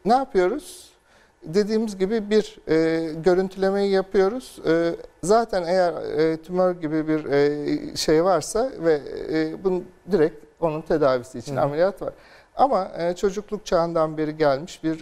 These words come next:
Speaker 1: e, sara şeyi, epilepsi. E, en önemli bizim için, e, tetkikler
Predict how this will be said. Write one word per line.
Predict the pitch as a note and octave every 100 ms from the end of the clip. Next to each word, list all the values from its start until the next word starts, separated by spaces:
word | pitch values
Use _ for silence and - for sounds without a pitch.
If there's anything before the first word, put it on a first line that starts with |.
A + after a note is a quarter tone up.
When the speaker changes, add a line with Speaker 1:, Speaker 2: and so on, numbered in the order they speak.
| -
Speaker 1:
e, | D3 C#3+ D3+
sara | - C#3+ C#3+ C#3 C#3
şeyi, | - A2 B2
epilepsi. | C#3+ D3 C3 A#2 - F3+ G#3+ - - - _ E3+
E, | D3+ D3 D#3 E3+ - - - - - _ _ _ _ _ _ _ _ _ _
en | A#3 C4+
önemli | F#3 E3+ D#3+ D#3+ E3 D#3 D#3
bizim | E3 D#3+
için, | D#3 G3 B3+ - D3
e, | D3+ C#3+ C#3+ D3 C3 D3 -
tetkikler | D#3 - E3 - G#3 D4+